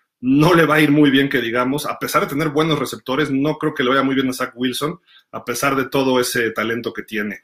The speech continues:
El caso de Trevor Lawrence, tiene a Houston en la división, tiene a los Colts y a los Titans, que sí son equipos de playoff, pero los dos equipos les está faltando algo, entonces en una de esas Jacksonville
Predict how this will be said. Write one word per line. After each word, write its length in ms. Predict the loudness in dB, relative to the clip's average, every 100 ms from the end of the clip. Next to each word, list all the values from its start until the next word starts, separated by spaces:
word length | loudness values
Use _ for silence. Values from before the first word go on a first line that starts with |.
| _ -20 _
El 140 | -4 0
caso 200 | 0 0
de 60 |
Trevor 280 | 2 4 4
Lawrence, 320 | 4 4 2
tiene 200 | 0 0
a 40 | 2
Houston 380 | 2 2 2 0
en 60 |
la 80 | 0
división, 500 | 0 0 0 -2 -4 _ _ _ _ _ _ _ _
tiene 300 | -2 2 2
a 20 |
los 180 | 0 -2
Colts 340 | -2 -2 0 0
y 20 |
a 40 |
los 200 | -2 -2
Titans, 400 | 0 0 -2 -4
que 100 | -6
sí 140 | -6 -2
son 160 | -2
equipos 420 | -2 -6 -4 -4
de 80 | -4
playoff, 440 | -4 0 0 -2 -6 _ _ _ _
pero 180 | -4 -2
los 140 | 0
dos 140 | 0
equipos 440 | -2 -4 -2 0 2
les 120 | 0
está 160 | 0 0
faltando 440 | 0 0 2 4
algo, 220 | 4 2
entonces 640 | 0 -2 -2 0 0 0 -6 -20 _
en 140 | -2 2
una 140 | 2
de 80 | 2
esas 200 | 2 0
Jacksonville 580 | 0 -2 -4 -2 -4